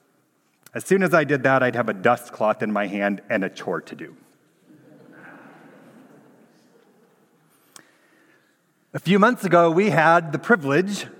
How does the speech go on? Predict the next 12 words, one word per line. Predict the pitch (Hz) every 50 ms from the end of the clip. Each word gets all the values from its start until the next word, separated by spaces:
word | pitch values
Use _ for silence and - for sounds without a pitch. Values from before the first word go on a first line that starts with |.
| - -
of | 151 143
having | - 143 175 170 160 175 160
a | 165
new | 160 165 170 175
furnace | 156 - - 180 170 160 147 127 - - - - -
installed | 127 113 107 - - - 117 101 95 92 87 85 87 -
at | - 101 98 - - - _ - - _ _ _ _
thirty-eight | - 127 117 110 107 107 104 - - -
seventy-two | - 120 104 104 101 98 101 - - 110 101
South | 92 - - 95 101 - -
Redbird | 95 95 98 90 104 101 98 87
Trail. | - - 117 123 160 196 208 196 165